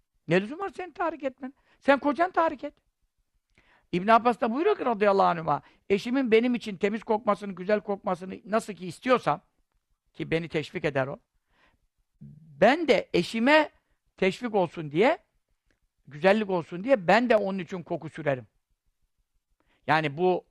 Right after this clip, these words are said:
kadın güzel kokacak da erkek nasıl kokarsa kokacak diye bir şey yok ki. Çünkü İslam'da her zaman için adab-ı muaşeret, geçim kuralları yani.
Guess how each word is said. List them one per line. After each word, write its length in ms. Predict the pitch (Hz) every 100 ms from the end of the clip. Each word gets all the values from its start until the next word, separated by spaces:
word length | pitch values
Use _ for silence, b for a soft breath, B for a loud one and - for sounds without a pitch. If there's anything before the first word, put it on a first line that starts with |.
| _
kadın 440 | 165 170 196 170 147
güzel 260 | 165 185
kokacak 480 | - 156 165 180 -
da 60 | 165
erkek 360 | 160 - 165
nasıl 240 | 175 180 160
kokarsa 420 | 165 170 156 156
kokacak 500 | 151 139 156 151 -
diye 140 | 139
bir 60 | 139
şey 160 | - 262
yok 200 | 302 185
ki. 180 | 147 _ _ _ _ -
Çünkü 240 | 165 175 -
İslam'da 640 | - - 170 170 240 240 _ _ _ _ _ _ _ _ _ _ _ -
her 200 | 196 233
zaman 300 | 202 185 170
için 380 | - 226 208 _ _ _ _ _ _ _ _ _ _
adab-ı 440 | - 170 180 202 190
muaşeret, 640 | 185 170 - 175 175 - _ _
geçim 320 | - 165 254 226
kuralları 480 | 208 160 143 139
yani. 320 | 127 117 107